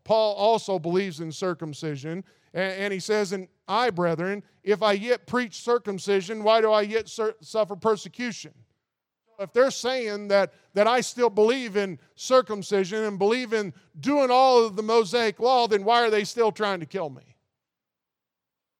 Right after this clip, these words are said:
And then he goes on and he makes the statement, "Then is the offense of the cross ceased." You know what you find? You find in religion that the cross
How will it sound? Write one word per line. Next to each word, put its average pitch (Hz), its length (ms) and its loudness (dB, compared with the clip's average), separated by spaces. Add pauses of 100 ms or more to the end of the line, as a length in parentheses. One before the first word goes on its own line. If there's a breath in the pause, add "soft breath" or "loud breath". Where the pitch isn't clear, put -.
(120)
And 147 120 -8
then 254 100 0
he 226 100 -6
goes 196 280 0
on 214 260 0
and 180 120 -6
he 175 80 -6
makes 196 300 -8
the 165 100 -12
statement, 151 600 -8 (400)
"Then 233 200 -2
is 214 260 -6
the 180 160 -6
offense 220 440 -8
of 175 120 -10
the 165 80 -10
cross 160 680 -2 (300)
ceased." - 800 -12 (1200)
You 151 100 -12
know 226 60 -2
what 240 140 -4
you 190 80 -8
find? 202 520 -6 (400)
You 175 120 -10
find 220 400 -4
in 180 240 -2 (200)
religion 240 960 0 (1500)
that 202 200 2
the 165 60 -14
cross 220 560 0